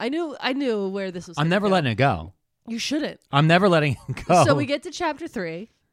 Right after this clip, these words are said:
Speaker 2: Also,
Speaker 1: and
Speaker 2: I was thinking about it.
Speaker 1: Okay, okay.
Speaker 2: I was thinking about it, like, with the dad, right?
Speaker 1: Mm-hmm.
Speaker 2: And, like, the dad's not around because he has aids, and that's a stigma. I'm like,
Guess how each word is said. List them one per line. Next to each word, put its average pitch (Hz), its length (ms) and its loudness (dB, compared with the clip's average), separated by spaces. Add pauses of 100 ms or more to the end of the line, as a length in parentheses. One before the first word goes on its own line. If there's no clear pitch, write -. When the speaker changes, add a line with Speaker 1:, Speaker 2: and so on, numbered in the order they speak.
(240)
Speaker 2:
Also, 226 180 4
Speaker 1:
and 240 60 2
Speaker 2:
I 208 80 2
was 247 140 0
thinking 160 320 -4
about 82 220 -6
it. 214 60 -2
Speaker 1:
Okay, 170 240 -8
okay. 170 280 -16 (400)
Speaker 2:
I 135 140 2
was 165 120 0
thinking 127 280 -4
about 104 220 -2
it, - 100 -12
like, 113 420 -2 (1040)
with 135 220 2
the 131 80 0
dad, 113 580 0 (100)
right? 117 300 0
Speaker 1:
Mm-hmm. 214 300 -10
Speaker 2:
And, 120 100 -2
like, 120 160 0
the 120 80 -4
dad's 123 340 -2
not 120 200 -4
around 104 360 -2
because 95 300 -8
he 104 80 -4
has 95 180 -6
aids, 104 260 -8
and 90 100 -8
that's 101 200 -10
a 95 40 -16
stigma. 104 400 -12
I'm 123 100 -6
like, 143 160 -4